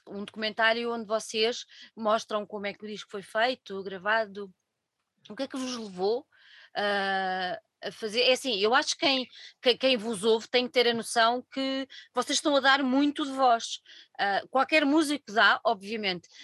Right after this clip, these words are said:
mas vocês tendo este cuidado todo de fazer, eh, os vídeos, essa coisa toda e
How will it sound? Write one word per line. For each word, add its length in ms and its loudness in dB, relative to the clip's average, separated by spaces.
mas 140 -4
vocês 300 -2
tendo 220 -2
este 200 0
cuidado 340 2
todo 400 0
de 300 -4
fazer, 480 0
eh, 560 0
os 240 -4
vídeos, 640 -4
essa 220 -4
coisa 240 -2
toda 400 4
e 320 -2